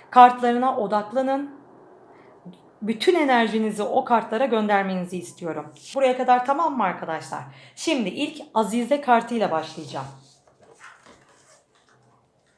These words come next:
İlk Azize kartımızla başlayacağız. Azize kartını tercih edenler,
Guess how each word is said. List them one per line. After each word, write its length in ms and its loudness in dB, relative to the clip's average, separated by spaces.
İlk 280 -10
Azize 500 -2
kartımızla 680 0
başlayacağız. 1000 -2
Azize 480 0
kartını 680 -2
tercih 540 2
edenler, 560 0